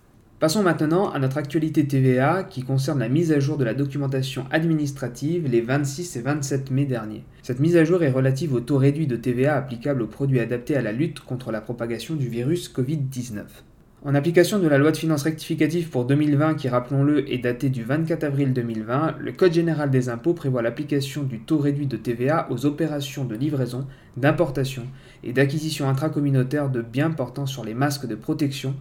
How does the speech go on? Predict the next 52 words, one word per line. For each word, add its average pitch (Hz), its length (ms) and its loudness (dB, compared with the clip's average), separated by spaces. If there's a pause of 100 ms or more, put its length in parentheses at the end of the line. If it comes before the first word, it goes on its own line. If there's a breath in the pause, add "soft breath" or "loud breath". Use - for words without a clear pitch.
(300 loud breath)
et 123 40 -6
sur 123 160 -4
les 135 100 -2
produits 156 320 0
destinés 139 440 2
à 131 80 4
l'hygiène 135 460 0
corporelle 151 500 0
adaptée 110 340 -6
à 131 60 -2
la 104 80 -6
lutte 165 260 -2
contre 135 280 -8
la 110 80 -6
propagation 135 500 -2
du 135 140 -2
virus 127 420 -2
covid 139 280 -2
dix-neuf. 120 440 -4 (400 soft breath)
Pour 123 100 -2
mémoire, 170 440 4
le 131 160 2
taux 151 100 0
réduit 151 300 0
s'élève 135 260 2
à 113 80 -2
cinq 185 240 0
virgule 135 320 2
cinq 139 240 -2
pour 131 140 -6
cent 127 160 -4
en 117 40 -4
métropole 135 720 -2 (140)
et 175 100 6
en 131 80 2
Corse, 113 480 -6 (460 loud breath)
et 123 80 0
à 117 40 0
deux 160 200 6
virgule 151 340 2
dix 139 200 -2
pour - 260 -6
cent 151 220 -4
dans 139 100 -2
les 117 100 -4
collectivités 139 600 -2
de 120 80 0
la 107 120 -6
Guadeloupe, 139 500 0 (140)
de 110 80 -6
la 110 80 -4
Martinique 139 720 -4